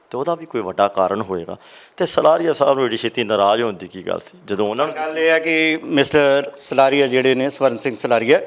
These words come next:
Speaker 2: ਪਿਛਲੇ ਕਾਫੀ ਸਮੇਂ ਤੋਂ ਪਹਿਲਾਂ ਤਾਂ ਦੇ ਰਹੇ ਨੇ ਤਾਰੀਖ ਪੇ ਤਾਰੀਖ, ਫਿਰ ਦੇ ਰਹੇ ਨੇ ਟਾਈਮ ਪੇ ਟਾਈਮ, ਫਿਰ ਵਾਰ ਤੇ ਵਾਰ ਦੇ ਰਹੇ ਸੀ ਵੀ ਅਸੀਂ ਸੋਮਵਾਰ ਦੱਸਾਂਗੇ, ਪਰ ਅਖੀਰ ਦੇ ਉੱਤੇ ਲੱਗਦਾ ਸੀ ਕਿ, ਕਿ ਇੰਡੀਪੈਂਡੈਂਟ ਲੜਨਗੇ ਜਾਂ ਹੋ ਸਕਦਾ ਕਿ ਬੀਜੇਪੀ ਉਹਨਾਂ ਨੂੰ ਮਨਾ ਲਏਗੀ,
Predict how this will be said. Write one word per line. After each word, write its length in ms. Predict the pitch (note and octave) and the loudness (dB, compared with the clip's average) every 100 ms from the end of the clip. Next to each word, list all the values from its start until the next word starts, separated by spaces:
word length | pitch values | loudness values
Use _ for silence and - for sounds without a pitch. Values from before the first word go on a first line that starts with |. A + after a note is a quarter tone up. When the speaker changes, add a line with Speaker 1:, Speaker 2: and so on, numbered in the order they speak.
| - - - - | -8 -18 -20 -4
Speaker 2:
ਪਿਛਲੇ 240 | A3+ A#3 A3+ | 0 2 4
ਕਾਫੀ 260 | D#3 E3+ | 4 4
ਸਮੇਂ 260 | E3+ C#3+ C#3 | 2 2 4
ਤੋਂ 380 | D3+ D3+ D#3+ - - - _ | 4 4 2 -4 -16 -20 _
ਪਹਿਲਾਂ 220 | F#3 G#3 | 2 4
ਤਾਂ 140 | G#3 F3+ | 2 2
ਦੇ 180 | D#3 | 4
ਰਹੇ 120 | D#3 E3+ | 4 2
ਨੇ 120 | F3 | 2
ਤਾਰੀਖ 340 | F3 D3+ C#3+ C#3 | 4 4 2 2
ਪੇ 120 | D3 | 0
ਤਾਰੀਖ, 380 | C3+ C3 A#2 G#2+ - | 4 4 2 -4 -2
ਫਿਰ 140 | F3+ | -2
ਦੇ 180 | G3 F3 | 2 2
ਰਹੇ 100 | E3+ | 4
ਨੇ 120 | F3 | 2
ਟਾਈਮ 300 | E3+ E3 C#3+ | 4 2 2
ਪੇ 160 | C3 C#3 | 0 0
ਟਾਈਮ, 280 | C3 A2 G2 - _ _ _ _ _ _ _ | 2 0 0 -14 _ _ _ _ _ _ _
ਫਿਰ 140 | D3+ D3+ D3 D3 - F3 | 4 4 2 -2 -8 2
ਵਾਰ 260 | C#3+ C#3 | 4 4
ਤੇ 140 | C#3 D3 | 2 4
ਵਾਰ 200 | B2+ C3 | 4 4
ਦੇ 180 | C#3 C3+ | 4 2
ਰਹੇ 100 | C3 | 0
ਸੀ 120 | C3 | -4
ਵੀ 180 | C#3 C3 | 0 0
ਅਸੀਂ 140 | C3 | 2
ਸੋਮਵਾਰ 360 | - B2+ C3+ C3 | 2 4 2 2
ਦੱਸਾਂਗੇ, 380 | B2 C#3+ C#3 | 0 0 -2
ਪਰ 220 | F3 F3 - | 2 0 2
ਅਖੀਰ 320 | D#3 - G#3+ F#3+ | 0 2 -2 2
ਦੇ 120 | F3 | 2
ਉੱਤੇ 400 | A#2+ C#3+ B2 B2+ - - - E3+ | 2 2 2 0 -10 -20 -6 2
ਲੱਗਦਾ 280 | G#3 A3 | 4 4
ਸੀ 140 | G#3 F3+ | 2 2
ਕਿ, 100 | F#3+ | 2
ਕਿ 200 | F#3+ D#3+ - | 2 0 0
ਇੰਡੀਪੈਂਡੈਂਟ 500 | D3 D#3 D#3 D3 D#3 | 0 2 2 2 2
ਲੜਨਗੇ 480 | D3+ D3+ D#3 E3 E3 | 4 4 4 4 4
ਜਾਂ 220 | C#3 D#3+ E3 | 4 4 4
ਹੋ 120 | G3+ | 4
ਸਕਦਾ 260 | F#3+ D#3+ | 4 4
ਕਿ 100 | E3 | 4
ਬੀਜੇਪੀ 400 | D3+ D3 D3 D3+ | 2 2 2 4
ਉਹਨਾਂ 160 | D#3+ D#3+ | 4 4
ਨੂੰ 100 | D#3 | 4
ਮਨਾ 260 | C#3 B2+ C#3 | 4 4 4
ਲਏਗੀ, 380 | D#3+ D3 C3+ | 2 2 0